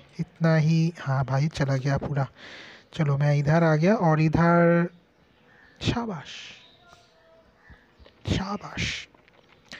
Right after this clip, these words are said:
चलो एक काम करते हैं, क्योंकि उसका आने का time हो गया, तो इधर ही रुक के थोड़ा wait कर लेते हैं। अभी आ जाएगा,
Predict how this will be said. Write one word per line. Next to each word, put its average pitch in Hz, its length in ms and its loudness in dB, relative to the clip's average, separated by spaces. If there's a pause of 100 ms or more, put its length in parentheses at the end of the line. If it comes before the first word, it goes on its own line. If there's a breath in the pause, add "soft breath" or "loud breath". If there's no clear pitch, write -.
(440 loud breath)
चलो 220 140 2
एक 208 160 2
काम 196 200 2
करते 185 400 0
हैं, 240 120 4
क्योंकि 185 600 2
उसका 202 280 2
आने 185 220 4
का 208 140 2
time 185 280 2
हो 170 160 4
गया, 185 120 2
तो 196 120 2
इधर 175 240 2
ही 185 100 4
रुक 170 240 2
के 190 80 0
थोड़ा 180 240 4
wait 165 280 4
कर 160 220 0
लेते 160 280 2
हैं। 208 60 4
अभी 185 240 6
आ 190 140 6
जाएगा, 160 420 4